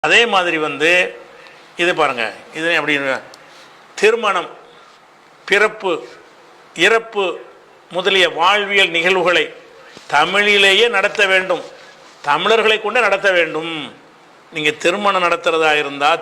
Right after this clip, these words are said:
திருமணமா இருந்தாலும் சரி, பிறப்பா இருந்தாலும் சரி, இறப்பா இருந்தாலும் சரி, திருமணம்னா, இஸ்லாமிய திருமணம்னா, அது இஸ்லாத்திற்குன்னு சில ஒழுங்குகள் இருக்கும். கிறிஸ்-, கிறிஸ்தவர்கள்னா அவங்க திருமணத்துக்கு சில ஒழுங்குகள். அப்ப திருமணம் என்று சொன்னால்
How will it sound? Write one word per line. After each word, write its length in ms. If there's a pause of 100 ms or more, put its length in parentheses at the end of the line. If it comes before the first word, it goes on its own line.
திருமணமா 520
இருந்தாலும் 400
சரி, 200 (600)
பிறப்பா 480
இருந்தாலும் 480
சரி, 240 (560)
இறப்பா 320
இருந்தாலும் 340
சரி, 140 (560)
திருமணம்னா, 540
இஸ்லாமிய 560
திருமணம்னா, 480
அது 380
இஸ்லாத்திற்குன்னு 680
சில 180
ஒழுங்குகள் 420
இருக்கும். 280 (540)
கிறிஸ்-, 360
கிறிஸ்தவர்கள்னா 800
அவங்க 240
திருமணத்துக்கு 580
சில 200
ஒழுங்குகள். 360 (220)
அப்ப 240 (120)
திருமணம் 460
என்று 200
சொன்னால் 480